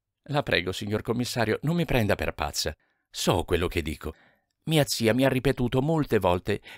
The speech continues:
che se le fosse capitata una disgrazia nella casa di Rue de Récollet, per prima cosa avrei dovuto chiedere l'apertura di un'inchiesta». «Un momento, di chi sarebbe questa casa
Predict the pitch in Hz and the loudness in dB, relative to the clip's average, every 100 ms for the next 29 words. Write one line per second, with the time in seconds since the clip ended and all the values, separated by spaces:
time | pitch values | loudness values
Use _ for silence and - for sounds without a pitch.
0 | - 160 - 175 185 180 - 127 139 - | -4 -2 0 0 0 -2 -2 0 0 -2
1 | - 90 76 107 135 135 135 131 123 76 | -2 -2 -2 -2 0 0 0 0 0 0
2 | - 90 113 123 - 151 107 107 147 127 | 0 2 4 2 2 2 2 0 0 4
3 | 110 110 160 175 185 - - - 175 220 | 2 4 4 4 2 0 -20 0 2 4
4 | 190 190 185 208 208 196 196 139 170 165 | 4 4 4 4 4 4 0 0 4 4
5 | 160 165 196 208 190 170 175 175 170 165 | 4 2 2 2 4 4 6 4 4 2
6 | 156 165 156 156 156 151 - 90 - 95 | 0 2 2 4 2 2 2 2 2 -4
7 | - _ _ _ _ 95 92 87 65 78 | -6 _ _ _ _ 0 4 2 0 -6
8 | 76 73 _ - 104 104 131 - 87 80 | -6 -8 _ -6 -2 0 2 2 0 -2
9 | - - - 78 - - 85 82 78 78 | -2 -6 -4 -2 0 0 0 0 0 0